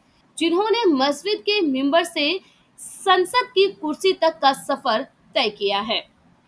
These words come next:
इमाम साहब ने जब संसद में अपना पहला भाषण दिया, तो किस तरह से वे सबके दिलों पर छा गए। ये जानना और उनके इस भाषण को सुनना हर इंसान के लिए बेहद जरूरी है, फिर चाहे वह इंसान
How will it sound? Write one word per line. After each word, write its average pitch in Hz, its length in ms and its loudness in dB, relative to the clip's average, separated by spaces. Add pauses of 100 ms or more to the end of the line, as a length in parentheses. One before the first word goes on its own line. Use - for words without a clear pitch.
(160)
इमाम 370 400 4
साहब 330 460 0
ने 359 240 2
जब 339 180 -6
संसद 277 480 -2
में 294 140 -2
अपना 277 340 -4
पहला 277 580 0
भाषण 285 760 -2
दिया, 233 240 -4 (420)
तो 349 100 -2
किस 370 280 0
तरह 320 300 4
से 403 200 -2
वे 381 120 -2
सबके 359 520 -2
दिलों 262 440 -2
पर 254 160 -2
छा 196 260 -6
गए। 196 200 -4 (360)
ये 359 200 2 (100)
जानना 370 420 4
और 311 360 0
उनके 320 280 0
इस 381 180 -2
भाषण 262 480 -2
को 370 140 -2
सुनना 202 380 -4 (340)
हर 302 140 2
इंसान 359 480 6
के 370 180 2
लिए 330 240 0 (160)
बेहद 302 340 0
जरूरी 185 320 -4
है, 202 180 -4 (420)
फिर 370 120 0
चाहे 392 320 0
वह 427 140 -2
इंसान 370 540 8